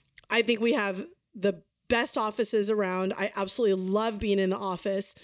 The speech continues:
And being at home allows me to cherish being in the office much more.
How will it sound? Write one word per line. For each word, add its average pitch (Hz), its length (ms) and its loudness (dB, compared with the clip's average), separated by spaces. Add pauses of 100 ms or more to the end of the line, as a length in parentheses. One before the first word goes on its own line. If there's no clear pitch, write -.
(440)
And 226 480 4
being 262 300 4
at 247 100 -2
home 214 420 2
allows 196 440 0
me 202 120 2
to 185 100 2
cherish 190 500 0
being 180 200 0
in 175 80 0
the 175 80 0
office 160 400 -6
much - 220 -6
more. - 200 -6